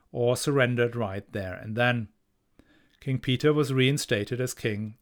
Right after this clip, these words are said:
and Samuel Abba was captured and killed shortly afterwards. With this Battle of Manfo, Henry the Third had achieved a clean sweep of the eastern frontier.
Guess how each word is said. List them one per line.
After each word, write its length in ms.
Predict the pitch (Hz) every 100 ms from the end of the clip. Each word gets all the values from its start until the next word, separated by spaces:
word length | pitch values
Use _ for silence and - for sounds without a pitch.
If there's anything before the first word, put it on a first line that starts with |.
| _
and 100 | 123
Samuel 380 | - 107 117 123
Abba 180 | 117 120
was 180 | 135 -
captured 520 | 123 107 - 113 -
and 180 | 147 131
killed 320 | - 98 95
shortly 500 | - - 98 - 101 -
afterwards. 720 | 131 127 - 110 - - - _ _ _ _ _ _ _ _ _ _ _ _ _ _
With 120 | 139
this 200 | 170 185
Battle 320 | - 147 -
of 100 | 156
Manfo, 640 | 147 123 120 - 120 120 -
Henry 360 | 127 131 160
the 80 | 175
Third 440 | - 131 120 120
had 140 | - 135
achieved 480 | 156 - 104 104 -
a 60 |
clean 420 | - - 120 120
sweep 480 | 123 - 117 104 -
of 200 | 127 120
the 80 | 123
eastern 420 | 113 107 - 95 98
frontier. 640 | 104 104 - 139 131